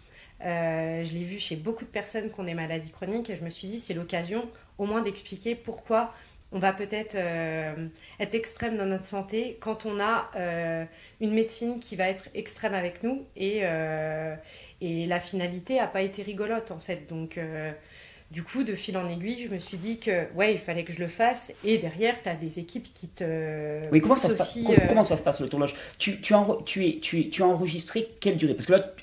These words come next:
Speaker 2: à l'écran, de mémoire, tu passes à peu près, c'est quand même assez long, hein, tu passes une grande partie de, de, de, du,
Speaker 1: Ouais.
Speaker 2: du documentaire.
Speaker 1: Je suis le
Speaker 2: En
Speaker 1: fil conducteur.
Speaker 2: T'es le fil
Speaker 1: C'est
Speaker 2: conducteur. D'ailleurs, tu es,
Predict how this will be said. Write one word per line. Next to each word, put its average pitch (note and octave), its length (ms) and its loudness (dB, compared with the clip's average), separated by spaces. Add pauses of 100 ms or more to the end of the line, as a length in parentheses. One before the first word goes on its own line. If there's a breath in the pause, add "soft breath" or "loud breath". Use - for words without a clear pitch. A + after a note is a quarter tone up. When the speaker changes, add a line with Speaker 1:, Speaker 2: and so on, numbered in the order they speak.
Speaker 2:
à C#3+ 80 10
l'écran, F3 560 6
de C3 160 0
mémoire, C#3+ 320 6
tu - 100 -8
passes D3+ 280 6
à - 40 -2
peu B2+ 100 -6
près, F#3 220 4 (220 loud breath)
c'est - 100 -4
quand G3 120 6
même G3 40 8
assez G3 240 6
long, B3+ 160 8
hein, G#3 60 6
tu E3 100 -6
passes - 320 4
une D#3 80 10
grande F3 260 4
partie - 240 2
de, C#3 200 0
de, B2+ 240 2
de, A#2 240 2
du, G#2+ 120 0
Speaker 1:
Ouais. A2+ 120 10
Speaker 2:
du A#2 80 2
documentaire. D3 600 8
Speaker 1:
Je - 60 -4
suis G3+ 240 -4
le F#3+ 220 4
Speaker 2:
En D#3 140 10
Speaker 1:
fil G#3+ 420 0
conducteur. G#3 580 0
Speaker 2:
T'es G3+ 80 12
le G#3+ 80 8
fil A#3 200 4
Speaker 1:
C'est - 40 2
Speaker 2:
conducteur. D#3+ 640 8
D'ailleurs, D#3+ 240 10
tu G#3+ 220 2
es, - 160 -2